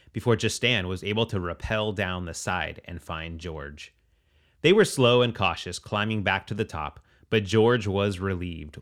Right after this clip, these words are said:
once they made it back up to the tower, out of the rain. "You didn't learn to climb from all those kittens of yours?" Justin quipped. "I'm sorry, Justin.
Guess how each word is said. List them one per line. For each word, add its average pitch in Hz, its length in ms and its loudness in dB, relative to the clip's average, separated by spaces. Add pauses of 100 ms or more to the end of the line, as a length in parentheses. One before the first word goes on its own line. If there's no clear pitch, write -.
once 98 220 -4
they 95 140 -2
made 90 160 -2
it 85 120 -6
back 101 240 0
up 104 200 0
to 113 80 -4
the 107 100 -2
tower, 78 460 -6 (200)
out 98 240 -2
of 101 180 -6
the 95 100 -2
rain. 78 320 -8 (1200)
"You 180 140 0
didn't 220 220 4
learn 226 180 4
to 180 60 4
climb 185 340 2
from 170 160 -4
all 165 140 2
those 160 180 2
kittens 165 360 0
of 165 120 0
yours?" 165 480 -4 (160)
Justin 85 400 -6
quipped. - 400 -12 (720)
"I'm 131 140 2
sorry, 156 400 6
Justin. 92 580 -8